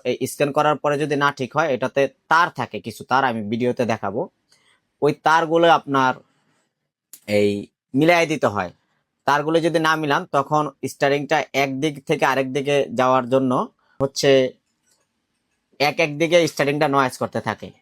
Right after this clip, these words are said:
এক এক সময় এক এক দিকে নয়েজ করতে থাকে। এখন মূল ঘটনাটা হচ্ছে আপনার অনেকগুলি কারণ কিন্তু, একটা হচ্ছে আপনার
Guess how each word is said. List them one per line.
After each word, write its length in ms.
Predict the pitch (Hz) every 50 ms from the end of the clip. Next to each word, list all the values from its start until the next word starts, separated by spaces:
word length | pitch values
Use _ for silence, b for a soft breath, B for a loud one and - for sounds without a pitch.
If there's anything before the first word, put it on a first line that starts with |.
| _ _ _ _ _ _ _ _ -
এক 140 | 139 139
এক 140 | 151 151 -
সময় 320 | - 175 165 180 208 226 - _ _ -
এক 160 | 135 135 135
এক 140 | 151 143 131 131
দিকে 200 | 151 147 156 147
নয়েজ 300 | 139 135 123 120 - -
করতে 240 | 123 107 - 117
থাকে। 300 | 104 113 101 - 101 101 - _ _ _ _ _ _ _ _ _ _ -
এখন 460 | - 113 127 131 - 185 175 165 156 160
মূল 280 | 156 151 160 175 180
ঘটনাটা 500 | 143 139 139 135 - 165 170 175 170 180
হচ্ছে 420 | 165 165 165 - - - 143 139 147
আপনার 340 | 143 - - 135 131 135 - - _ _ _ _ _ _ _ _ _ _ _ _ _ _ _ _ _ _ - - _ _ -
অনেকগুলি 380 | 151 180 202 202 208 233 240
কারণ 280 | 220 190 175 170 170 165
কিন্তু, 280 | 160 151 120 113 101 90 _ _ _ _ _ _
একটা 260 | - 135 - - 165 160
হচ্ছে 340 | 170 170 - - 175 175
আপনার 440 | 170 160 156 - 151 151 151 151 151